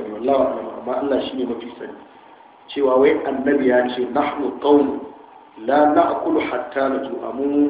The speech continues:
mu wasu irin mutane ne mu musulmi. Ba ma aje abinci mu ce za mu ci sai mun ji yunwa. Wa idza akalna, in ko muka kama cin abinci, to fa la nashba, ba ma yadda mu koshi mu makar cikin mu da abincin.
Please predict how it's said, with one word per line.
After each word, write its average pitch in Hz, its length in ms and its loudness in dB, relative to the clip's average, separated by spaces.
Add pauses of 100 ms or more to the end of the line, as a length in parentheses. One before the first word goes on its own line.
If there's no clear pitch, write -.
(140)
mu 143 320 0
wasu - 160 -2
irin 165 240 -2
mutane 131 380 0
ne 127 100 0
mu 123 240 -2
musulmi. - 320 -14 (800)
Ba 143 180 6
ma 151 240 4
aje 147 160 -2
abinci 135 420 -2
mu 139 140 -6
ce 135 220 -4
za 147 180 6
mu 131 100 -2
ci - 160 -10
sai 127 120 -2
mun 123 180 -2
ji 127 160 -8
yunwa. 123 320 -4 (500)
Wa 143 300 4
idza 160 480 6
akalna, 127 800 0
in 202 280 0
ko 170 200 4
muka 156 340 0
kama 147 400 4
cin 147 260 -2
abinci, 117 600 -8 (840)
to 117 200 -4
fa 123 80 2
la 131 200 4
nashba, 110 600 0
ba 156 180 0
ma 147 160 2
yadda 139 400 0
mu 131 60 -2 (140)
koshi 139 360 -4
mu 139 100 -4
makar 131 460 0
cikin - 240 -14
mu 110 80 -12
da 104 160 -8
abincin. 104 380 -12